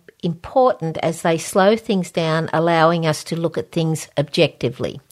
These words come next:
So we get some distance to things you may be too close to, to see from a different perspective.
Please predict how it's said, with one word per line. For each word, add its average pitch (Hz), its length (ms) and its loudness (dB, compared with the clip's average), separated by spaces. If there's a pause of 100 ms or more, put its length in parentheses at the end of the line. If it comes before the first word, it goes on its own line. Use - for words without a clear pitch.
(340)
So 160 180 2
we 156 100 2
get 185 220 2
some 180 160 -2
distance 220 540 0
to 185 120 -4
things 180 400 0
you 180 80 -2
may 160 220 0
be 151 160 -6
too - 160 -8
close 202 440 2
to, 202 260 2 (220)
to 185 100 -6
see 165 300 2
from 160 220 0
a 160 60 2
different 160 600 -4 (160)
perspective. - 720 -6